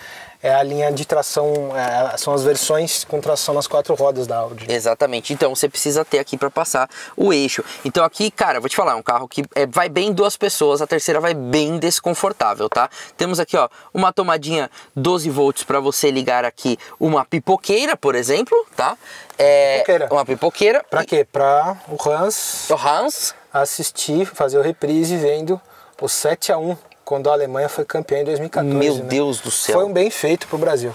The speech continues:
Speaker 2: Ó, e aqui, meu caro Vitor, temos, é, um porta-treco que eu não colocaria muito treco porque vai sair voando.
Speaker 1: Vai sair voando, é.
Speaker 2: Falta aqui uma saidinha de ar, galera, tá? Pra um carro desse nível.
Speaker 1: É.
Speaker 2: Mas enfim, salvo isso, que a gente considera um pouco pela idade, no carro dois mil e dezoito,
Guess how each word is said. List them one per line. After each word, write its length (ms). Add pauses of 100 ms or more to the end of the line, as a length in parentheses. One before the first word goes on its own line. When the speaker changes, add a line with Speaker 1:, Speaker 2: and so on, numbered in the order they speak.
(120)
Speaker 2:
Ó, 260
e 160
aqui, 260
meu 140
caro 240
Vitor, 260 (300)
temos, 480
é, 240
um 160
porta-treco 680
que 80
eu 60
não 80
colocaria 380
muito 240
treco 320
porque 200
vai 120
sair 160
voando. 260
Speaker 1:
Vai 220
sair 240
voando, 360
é. 40
Speaker 2:
Falta 520
aqui 240
uma 120
saidinha 400
de 100
ar, 160
galera, 340
tá? 160
Pra 120
um 40
carro 300
desse 320
nível. 240
Speaker 1:
É. 160 (240)
Speaker 2:
Mas 160
enfim, 340 (720)
salvo 520
isso, 240
que 100
a 40
gente 180
considera 360
um 60
pouco 180
pela 200
idade, 260
no 80
carro 140
dois 160
mil 80
e 40
dezoito, 400